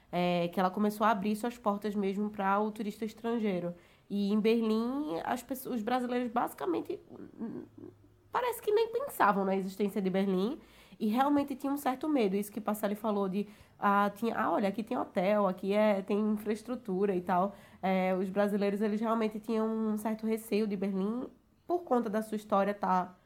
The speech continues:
do século vinte, né? Tá sempre muito atrelada às guerras, destruição, é, ao comunismo depois com,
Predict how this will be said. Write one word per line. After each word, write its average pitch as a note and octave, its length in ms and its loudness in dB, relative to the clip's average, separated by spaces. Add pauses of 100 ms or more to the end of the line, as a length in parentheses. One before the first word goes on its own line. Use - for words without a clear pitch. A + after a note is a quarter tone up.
(260)
do F3+ 80 -6
século G3 380 0
vinte, G3+ 380 -2
né? G3 160 2
Tá G#3 120 -2
sempre G#3 300 -4
muito G3+ 240 -2
atrelada F3+ 720 0 (240)
às A#3 160 0
guerras, G3+ 420 2
destruição, G3+ 1120 -2
é, F3 400 -2
ao A3 160 4
comunismo G#3 540 0
depois F#3+ 420 -4
com, F3+ 680 -2